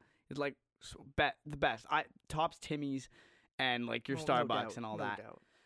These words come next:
Speaker 1: Like, absolutely, right? Uh, and then, yeah, the, of course, the large chocolate milk.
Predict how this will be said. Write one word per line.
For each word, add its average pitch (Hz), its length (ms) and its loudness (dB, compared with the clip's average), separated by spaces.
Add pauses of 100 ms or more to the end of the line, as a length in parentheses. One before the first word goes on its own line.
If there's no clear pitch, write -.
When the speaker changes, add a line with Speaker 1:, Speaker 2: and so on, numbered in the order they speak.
(140)
Speaker 1:
Like, 143 160 2 (100)
absolutely, 131 680 2
right? 120 260 4 (460)
Uh, 135 400 8
and 139 140 2
then, 135 100 2
yeah, 123 160 2
the, 110 100 -6 (120)
of 117 120 -12
course, 104 260 -4
the 117 120 -6
large 110 320 -2
chocolate 104 300 -2
milk. 98 180 -8